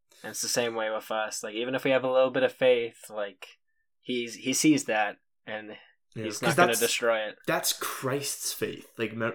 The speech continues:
Speaker 2: he,
Speaker 1: Yeah,
Speaker 2: he
Speaker 1: yeah.
Speaker 2: planted that in you. He's gonna ensure,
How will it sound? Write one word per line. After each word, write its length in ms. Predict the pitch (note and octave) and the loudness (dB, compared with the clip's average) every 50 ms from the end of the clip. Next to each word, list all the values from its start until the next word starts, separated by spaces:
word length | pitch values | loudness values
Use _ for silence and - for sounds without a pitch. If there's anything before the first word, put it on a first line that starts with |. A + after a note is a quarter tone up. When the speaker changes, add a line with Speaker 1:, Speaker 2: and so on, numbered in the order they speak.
| - - | -6 -10
Speaker 2:
he, 260 | - - D#3 E3+ A#2+ | -12 -8 -2 0 2
Speaker 1:
Yeah, 300 | A#2 A#2 A2 A2 A2 G#2+ | 4 6 6 6 4 4
Speaker 2:
he 60 | G#2+ | 2
Speaker 1:
yeah. 120 | G#2+ G2+ G2+ | -2 -4 -4
Speaker 2:
planted 500 | - - - C3+ C3 C3+ C3+ - C3 A#2 | -6 -4 -2 0 0 0 0 -2 -4 -4
that 260 | A2 A2 G#2+ A2 - - | -4 -4 -4 -6 -6 -8
in 200 | A#2+ A2+ A2 A2 | -8 -8 -8 -8
you. 220 | G#2 G#2 A2 D2 - | -8 -8 -8 -8 -10
He's 340 | - - - D#3+ F3+ E3+ | -10 -8 -6 -6 -6 -4
gonna 240 | - E3+ D3 C3+ B2 | -4 -4 -2 -2 -2
ensure, 840 | G#2+ A2+ A2+ A2+ G#2+ - - - - C3+ C3 A#2+ - - - - | -2 -4 -6 -6 -6 -6 -6 -2 2 2 2 2 2 0 -4 -10